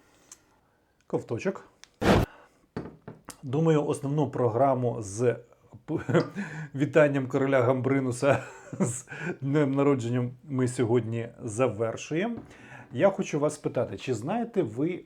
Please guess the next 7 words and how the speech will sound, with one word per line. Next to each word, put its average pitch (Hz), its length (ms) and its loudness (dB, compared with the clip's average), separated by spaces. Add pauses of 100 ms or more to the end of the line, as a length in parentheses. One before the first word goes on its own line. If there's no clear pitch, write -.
ось, 151 480 -4 (180)
е, 117 280 -4 (120)
таке 127 640 0 (320)
пиво? 92 480 -6 (840)
Ось 123 200 -4
таке - 340 -12 (100)
пиво. 220 500 2